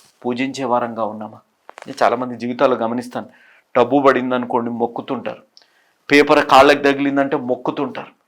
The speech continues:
కదా. పేపర్ మంచి తయారు చేసిందే, డబ్బు మంచి తయారు చేసిందే, అన్నీ మంచి తయారు చేసిందే. ఇవన్నీ తయారు చేసిన వాటిని పూజించే విధంగా, వాటికి ఒక పేర్లు పెట్టే విధంగా, పూజించే విధంగా మనం జీవిస్తుంటాం. కానీ సృష్టించిన దేవుణ్ణి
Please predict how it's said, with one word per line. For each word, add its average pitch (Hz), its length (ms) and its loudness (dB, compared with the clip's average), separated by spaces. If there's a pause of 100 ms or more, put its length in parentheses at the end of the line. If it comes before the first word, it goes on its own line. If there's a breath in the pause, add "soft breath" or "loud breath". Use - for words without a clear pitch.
(140)
కదా. 143 200 2 (520 soft breath)
పేపర్ 147 300 2
మంచి 127 340 0
తయారు 139 340 6
చేసిందే, 139 520 -2
డబ్బు 120 320 4
మంచి 113 340 -4
తయారు 143 380 4
చేసిందే, 139 540 -6
అన్నీ 143 360 -4
మంచి 170 320 4
తయారు 160 360 6
చేసిందే. 147 440 -8 (420 soft breath)
ఇవన్నీ 185 500 2
తయారు 190 360 10
చేసిన 180 260 2
వాటిని 147 460 2
పూజించే 151 520 -6
విధంగా, 143 340 0
వాటికి 127 420 4
ఒక - 280 -2
పేర్లు 147 260 4
పెట్టే 147 320 -2
విధంగా, 143 380 -2
పూజించే 143 520 -6
విధంగా 127 320 -6
మనం 110 300 -10
జీవిస్తుంటాం. - 520 -20 (640)
కానీ - 120 -12
సృష్టించిన 156 720 -10
దేవుణ్ణి 120 500 -8